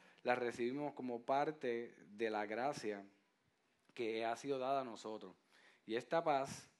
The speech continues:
que experimentamos, ¿verdad? Eh, tuvo el más alto precio. Lo vemos en Isaías cincuenta y tres, versículo cuatro al cin-, al cinco, dice, al cinco, dice, "Ciertamente,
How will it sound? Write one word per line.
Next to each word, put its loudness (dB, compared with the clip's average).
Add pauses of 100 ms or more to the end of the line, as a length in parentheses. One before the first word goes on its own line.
(200)
que -6
experimentamos, -2
¿verdad? -4 (760)
Eh, -2
tuvo 4
el 4
más 0
alto 0
precio. -2
Lo -4
vemos -4
en -4
Isaías -2
cincuenta -6
y -6
tres, -2 (540)
versículo -6
cuatro 0 (340)
al -2
cin-, -6
al -2
cinco, -4
dice, -4
al -4
cinco, -4
dice, -6
"Ciertamente, -2